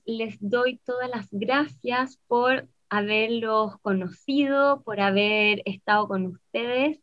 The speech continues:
en esta, en este taller. Si alguien tiene alguna duda o quis-, o le quedó, se quedó corto en algún tema, feliz de poder aportarles y responder alguna duda.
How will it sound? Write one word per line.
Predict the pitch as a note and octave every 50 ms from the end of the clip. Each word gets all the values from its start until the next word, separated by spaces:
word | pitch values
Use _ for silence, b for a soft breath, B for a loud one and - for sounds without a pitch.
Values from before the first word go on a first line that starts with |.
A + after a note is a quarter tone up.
| _ -
en | G#3+ G#3 G3+ G3
esta, | G3+ G#3+ G3 - _ _ - G#3+ G#3 G3+ G3 F#3+ F#3 F3+ F3 F3 E3+ E3+ - - -
en | - G#3 G#3
este | G#3 G3 - - G#3+
taller. | G3 E3+ F#3 F3 F3 F3+ F#3+ _ - - B3+ C4+ C#4+ D#4 E4+ B B B B B B B _
Si | -
alguien | A3+ A3 A3+ A3 G#3+ G3+ G3
tiene | G#3+ G#3+ A3+ A3 - -
alguna | G#3 G3+ G3 G3 G3 A3 A3 A3 G#3+ G3+ F#3+ F3+
duda | G3 G#3 G#3+ B3 C4 C4 B3 B3 A3+ A3
o |
quis-, | G3+ G#3+ G3+ G3 - _ -
o | G3+ G3 F#3+
le | G3 G3+ G3 F#3+
quedó, | G3 F#3+ F#3+ G3 - - - _
se | - F#3+
quedó | G3 F#3+ F#3 G3+ G#3
corto | G3+ G#3+ G#3 G3+ G3 - G#3 G3
en | F#3+ F3+
algún | F3 F3+ F#3 F#3+ G3 G3 G3 F#3+ F#3+
tema, | - - G3+ G#3+ A3+ A#3 A#3 B3 B3+ _ _ _ _ _ _ _ _ -
feliz | G#3+ G3+ G3+ G3+ A#3+ C4+ D4 C#4 - _
de | - A3 G3+
poder | G#3 G3+ G3 G#3 G#3+ G#3+ G#3+ G#3+ G#3+ G#3+ G#3+ G#3 G3+ - -
aportarles | G3+ G#3 G#3 - F#3+ F#3 F#3+ - - G#3 G#3 G#3+ A3 A3+ A3+
y | A#3 A3+
responder | G#3+ G#3 G#3 G3 - F#3+ F#3 F#3+ F#3+ F#3+ G3+ G#3+ G#3 -
alguna | - G3 F#3+ F#3+ F#3+ G3+ G3+ F#3+ F3+ - -
duda. | G3+ G#3 G#3 C#4+ C#4+ C4 G3+ G#3 G3+ A3+ B3+ E4+ F#4+